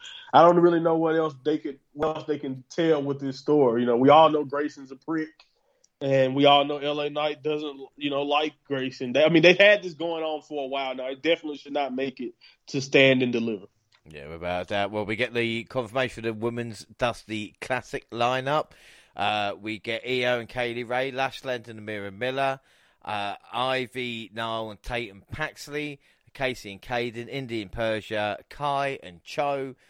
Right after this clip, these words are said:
Speaker 2: Jaden Gonzalez, Ulysses Leon and Valentina Feroz. Uh, so out of those teams, I know the Dusty Classic is nearly over now, uh, but which of those teams would have caught your eye?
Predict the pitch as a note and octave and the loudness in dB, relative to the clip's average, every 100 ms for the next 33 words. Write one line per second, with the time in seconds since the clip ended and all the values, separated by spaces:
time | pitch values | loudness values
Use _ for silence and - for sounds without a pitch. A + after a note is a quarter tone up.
0 | _ - B2+ B2+ A2+ G#2 A#2 A2 A2 A2 | _ -6 -4 -4 -6 -8 -4 -2 -4 -8
1 | - - F#2+ G2+ C3+ D3 - G#2+ A#2+ B2 | -14 -20 -14 -12 -10 -12 -12 -10 -6 -2
2 | A#2+ A2+ A2+ - G2+ G2 A2 G#2 G#2 G2 | -2 -4 -8 -10 -10 -8 -6 -6 -8 -14
3 | A2+ G#2 G2+ F#2+ _ - F#2 E2 E2+ C#3 | -14 -12 -12 -12 _ -12 -12 -12 -4 -2
4 | C3+ E2+ F2 - _ _ _ _ _ - | -2 -4 -14 -18 _ _ _ _ _ -8
5 | A2+ A2+ A#2 A2+ D3+ D3 E3 D3+ D3+ C#3+ | -4 -2 -4 -6 -2 2 2 0 -2 -4
6 | - - C#3+ D3+ D3 B2+ A#2 B2+ - A2+ | -10 -12 -6 -2 -2 -4 -8 -10 -10 -16
7 | - A2+ - G2+ G#2+ G#2+ G#2+ G2+ G2 F#2+ | -12 -12 -12 -18 -18 -14 -12 -10 -8 -10
8 | F2 F2+ F#2 F2+ E2 _ _ _ - G2+ | -12 -12 -10 -10 -14 _ _ _ -10 -10
9 | F#2 G#2+ C3 C3+ - B2+ A#2+ G#2+ - A2+ | -8 -10 -10 -12 -8 -6 -6 -8 -16 -16
10 | G2 G2+ - A2 F#2 G2 G2 G2 F#2 F2+ | -16 -18 -16 -16 -16 -14 -12 -12 -10 -8
11 | D#2+ | -10